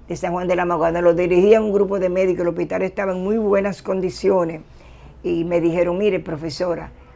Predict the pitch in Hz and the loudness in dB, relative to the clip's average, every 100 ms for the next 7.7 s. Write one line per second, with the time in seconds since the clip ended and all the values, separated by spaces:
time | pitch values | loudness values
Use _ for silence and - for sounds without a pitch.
0 | - 156 156 185 185 180 - 175 165 170 | -6 -4 -2 -2 0 0 2 0 0 0
1 | 165 156 - 165 - 156 175 180 - 160 | 0 0 -4 -10 -8 -2 -2 -2 -6 -8
2 | - 165 - - 175 185 214 208 220 214 | -6 -6 -8 -6 -4 0 0 0 -2 0
3 | 214 202 170 185 170 240 254 160 - - | 0 0 -2 -4 0 0 0 -4 -10 -18
4 | - - - 190 196 202 196 190 190 180 | -20 -20 -8 -2 2 4 4 4 6 6
5 | 180 208 262 254 208 196 190 190 185 247 | 4 4 2 0 0 -4 -2 -2 0 -2
6 | 214 185 190 185 175 170 151 170 175 254 | -4 -6 -6 -6 -6 -6 -8 -8 -4 -4
7 | 294 170 170 160 - 254 247 | -4 -6 -6 -6 -4 -4 -4